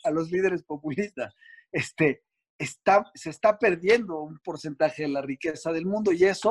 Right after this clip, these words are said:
en-, eso también supone un duelo y estamos perdiendo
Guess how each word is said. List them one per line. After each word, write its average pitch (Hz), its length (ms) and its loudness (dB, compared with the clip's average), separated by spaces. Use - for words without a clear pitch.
en-, 151 180 -6
eso 208 340 0
también 240 560 -4
supone 160 400 -2
un 139 160 0
duelo 139 420 -2
y 185 140 4
estamos 185 420 2
perdiendo 175 680 2